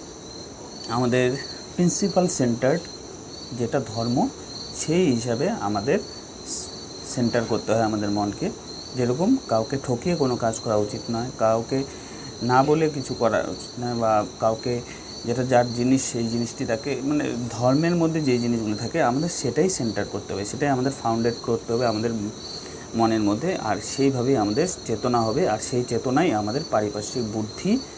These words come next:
আমাদের নিজস্ব যে আচরণ, আচার, সেই জিনিসগুলি, আমাদের যে নির্দেশ, সব কিছু আমাদেরকে তারা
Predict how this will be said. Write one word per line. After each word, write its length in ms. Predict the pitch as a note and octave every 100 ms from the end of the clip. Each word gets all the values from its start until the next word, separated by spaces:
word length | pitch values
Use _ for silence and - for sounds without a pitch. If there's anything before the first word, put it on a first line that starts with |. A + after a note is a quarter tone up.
| - -
আমাদের 400 | G#2+ G#2+ G#2+ G#2+ G#2+ - - - -
নিজস্ব 760 | A2 A2 G#2+ A2+ - A#2+ A2+ A2 - - - B2
যে 240 | A#2 A2+
আচরণ, 460 | G#2+ G#2+ B2+ C#3+ D3
আচার, 380 | G#2+ - C3+ G3+ - - - -
সেই 140 | A2+
জিনিসগুলি, 480 | A2+ A2 G#2+ A#2 D#3
আমাদের 440 | A2 A2 A2 A2+
যে 100 | A#2
নির্দেশ, 480 | A2+ G#2+ G2+ C#3+ A3+ - - - -
সব 120 | C3 B2+ A#2+
কিছু 200 | A2+ C#3
আমাদেরকে 460 | G2+ F#2+ G2 F3 F#3+ - - -
তারা 240 | G#2+ G#2+